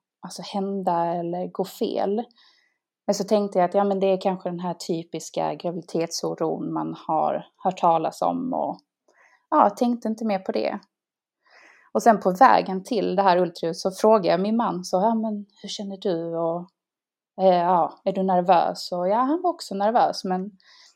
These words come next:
tänkte inte mer på det. Och vi kommer in i rummet och hon börjar med ultraljudet och där ser vi vår lilla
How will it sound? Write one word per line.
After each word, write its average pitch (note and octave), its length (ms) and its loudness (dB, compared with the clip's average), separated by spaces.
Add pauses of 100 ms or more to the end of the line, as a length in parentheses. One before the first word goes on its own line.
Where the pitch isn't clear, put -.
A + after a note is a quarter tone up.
(420)
tänkte B3 320 4
inte A#3 160 -2
mer G3 140 0
på G3+ 120 -4
det. G#3 260 4 (1300)
Och F#3+ 160 2
vi F3 100 -2
kommer F#3 300 -6
in F#3+ 240 -2
i F#3 80 0
rummet G3 720 0
och F#3+ 280 4 (1120)
hon G3+ 220 4
börjar G3+ 340 6
med A3 140 2
ultraljudet G3 760 2
och G3+ 60 -4
där F3 120 4
ser G#3 360 4
vi G#3 400 0
vår A#3 140 -2
lilla A#3 400 2